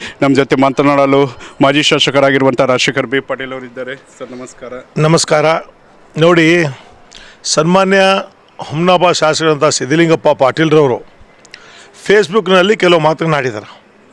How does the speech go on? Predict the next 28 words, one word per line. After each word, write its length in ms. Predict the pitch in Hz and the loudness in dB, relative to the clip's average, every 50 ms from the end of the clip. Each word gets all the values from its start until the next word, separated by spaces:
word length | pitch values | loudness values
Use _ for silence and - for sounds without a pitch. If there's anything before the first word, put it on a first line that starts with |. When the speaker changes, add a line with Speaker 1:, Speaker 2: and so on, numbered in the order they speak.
| _ - - _ - - _ - - - - - - _ _ _ _ _ _ _ _ _ _ _ - - | _ -20 -20 _ -20 -20 _ -20 -20 -20 -20 -20 -20 _ _ _ _ _ _ _ _ _ _ _ -4 -2
Speaker 2:
ಭಾರತೀಯ 460 | 156 190 214 226 180 190 226 226 220 | 0 2 0 0 0 0 0 0 2
ಜನತಾ 360 | 180 202 196 196 170 214 202 | 2 0 0 2 2 2 2
ಪಕ್ಷದವರು 760 | 156 190 190 - - 190 185 196 190 190 165 156 160 160 - _ _ _ _ _ _ _ - - - | 2 0 -2 0 0 2 2 4 4 4 4 2 2 0 -4 _ _ _ _ _ _ _ -18 -10 -4
ಕಡೆ 180 | - 175 175 | -2 0 0
ಹೋಗ್ತಾ 380 | 180 139 151 175 165 - - 180 | 0 2 2 0 0 0 0 0
ಇದ್ದಾರಾ, 320 | 170 160 160 160 160 156 | 2 2 2 2 2 2
ಭಾರತೀಯ 400 | 156 135 143 160 165 160 - 185 | 2 2 0 0 0 0 -2 0
ಜನತಾ 280 | 175 160 165 147 - 180 | 0 0 -2 -2 -2 -4
ಪಕ್ಷ 220 | 156 160 156 127 | -4 -4 -4 -2
ಟಿಕೆಟ್ 420 | 170 165 - - - 175 190 156 - | -4 -4 -4 -4 -4 -4 -2 -2 0
ಕೇಳ್ತಾ 280 | 175 175 175 - 170 | 0 0 2 2 2
ಇದ್ದಾರಾ 280 | 165 160 135 151 147 143 | 2 2 2 2 2 2
ಅಂತ. 200 | 139 123 - - 113 113 120 143 165 - _ _ _ - - - - - - - - - _ _ _ _ _ - - | 0 -2 -4 -8 -8 -8 -8 -10 -14 -20 _ _ _ -20 -20 -20 -20 -20 -20 -20 -20 -20 _ _ _ _ _ -8 -2
ನಾನು 260 | 180 220 240 262 240 | 0 0 0 0 0
ಯಾರ 280 | 208 196 185 226 247 247 | 0 2 2 2 0 0
ಹತ್ರ 220 | 233 - - 240 | 0 0 2 2
ಹೋಗಿದ್ದೀನಿ, 500 | 233 208 220 220 208 214 208 208 202 208 | 4 4 4 2 2 0 0 2 2 2
ಏನಾದರೂ 600 | 214 214 208 180 180 190 208 220 226 214 220 220 | 2 4 4 4 2 2 2 2 2 4 2 0
ಪುರಾವೆ 440 | - - - 170 185 202 208 214 202 | 0 0 0 2 4 6 6 6 4
ಇದೆಯಾ? 460 | 190 165 170 165 160 175 170 160 147 - - - - - - - - - - | 4 2 2 2 2 0 -2 -4 -8 -12 -20 -20 -20 -20 -20 -20 -16 -6 -2
ನಾವೇನಾದರೂ, 680 | 185 208 220 214 214 220 240 247 240 247 254 254 247 233 | -2 0 2 2 2 2 2 2 2 2 4 4 4 4
ಅವ್ರು 200 | 226 220 220 220 | 4 4 4 4
ಏನಾದರೂ 420 | 226 233 247 254 247 240 247 226 | 4 4 4 2 2 2 2 2
ನಾವು 160 | 220 220 220 | 2 2 4
ಮಾತಾಡಬೇಕಾದ್ರೆ 640 | 214 214 214 214 226 220 214 214 220 208 220 220 226 | 4 4 2 4 2 2 4 4 2 2 2 2 4
ಅವ್ರು 120 | 233 214 180 | 4 4 4
ಹೇಳ್ತಾ 220 | 202 208 - 226 | 2 2 2 2
ಇದ್ರು, 400 | 214 208 196 196 190 170 - - | 2 2 2 2 0 0 -2 -6